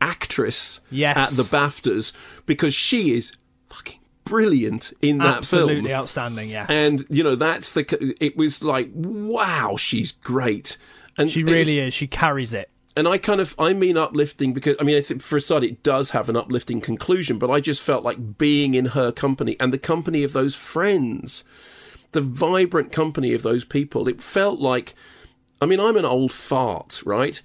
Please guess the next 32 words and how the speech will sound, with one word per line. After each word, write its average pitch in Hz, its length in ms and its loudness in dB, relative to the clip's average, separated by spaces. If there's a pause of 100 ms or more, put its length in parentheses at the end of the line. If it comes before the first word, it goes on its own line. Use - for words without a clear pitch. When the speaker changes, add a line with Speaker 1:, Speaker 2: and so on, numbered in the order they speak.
(340)
Speaker 1:
And 143 100 4
I 170 180 4
<laughs> - 260 -8
felt 156 460 0
for - 140 -2
the 127 120 0
time 160 440 0
that - 140 -2
I 127 120 2
was 123 200 0
watching 123 400 -2
that 110 200 -2
film, 110 400 -2
like 120 240 -2
I 143 140 0
was 135 240 0
a 113 160 2 (560)
teenager 156 380 4
Speaker 2:
Young 202 140 6
Speaker 1:
in 202 120 4
Speaker 2:
fart. 127 320 2
Speaker 1:
East. 139 240 0 (520)
Yeah, 320 160 4
but - 180 0
you 269 100 4
know, 208 260 2 (280)
the 190 80 2
th-, - 240 -4
the 190 100 0
genius 202 580 2
of 135 100 0
film, 120 400 -2